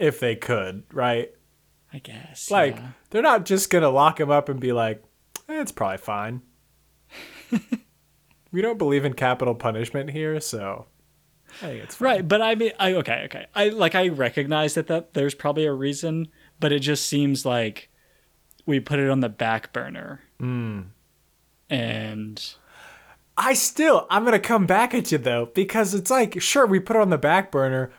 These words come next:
Speaker 1: but our house is currently on fire at the same time. Like,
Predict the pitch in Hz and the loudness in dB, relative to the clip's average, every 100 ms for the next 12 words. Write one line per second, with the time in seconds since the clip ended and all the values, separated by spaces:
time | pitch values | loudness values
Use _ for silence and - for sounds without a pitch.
0 | _ 147 143 135 - - 285 262 156 139 | _ 0 2 2 0 0 2 2 -2 -2
1 | - 135 123 123 113 107 107 123 104 101 | -4 -2 -2 -2 -2 -4 -4 0 0 -2
2 | 98 101 131 117 123 - 113 101 - 107 | -4 -6 -8 -6 -4 -4 -4 -8 -8 -8
3 | 107 160 170 _ - 135 127 120 | -8 -14 -16 _ -6 -2 -2 -4